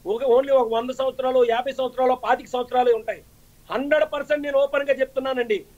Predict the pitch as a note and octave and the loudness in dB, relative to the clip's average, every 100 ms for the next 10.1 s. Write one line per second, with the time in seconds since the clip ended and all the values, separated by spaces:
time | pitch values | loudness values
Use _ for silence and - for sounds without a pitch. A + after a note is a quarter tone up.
0 | - - - - - - - - C#4 - | -20 -20 -20 -20 -20 -20 -20 -2 -2 -2
1 | - E4 - D#4 D#4 - C4 C#4+ - D#4+ | 0 -2 0 -4 -6 -4 -4 -4 0 2
2 | D4 C4 C#4+ D4+ D4+ D4+ C#4+ C#4 C4 E4 | 2 0 0 -4 -10 -4 -2 0 -2 -2
3 | F4 - _ _ - F#3+ C#4 C#4+ C#4 C4 | -10 -12 _ _ -8 -4 -2 -2 -2 0
4 | C#4 C4+ A#3+ B3 B3 - A#3+ A#3+ D#4+ E4 | 0 0 -2 -2 -2 -2 -2 2 0 -2
5 | - - - G#3+ C#4+ C#4+ C4 B3+ C4 B3+ | -12 -20 -14 -4 -2 -2 -2 -2 -4 -4
6 | D4 D4 - - - G#3+ A#3 D4 D#4 C#4 | -6 -6 -14 -20 -6 -4 -2 0 0 -2
7 | C#4 C4+ D4 D4 - G3+ C4 D4 C#4+ C#4 | -6 -8 -10 -12 -8 -4 0 0 0 0
8 | C4 G#3+ D#3 - - A3 - C4 C4+ C4+ | -2 -4 -10 -10 -8 -6 -4 -4 -2 -2
9 | D#4+ - D4+ D4 A#3+ - - - G#3 C#4 | -2 0 2 2 0 -2 -20 -8 -4 0
10 | D4 | 0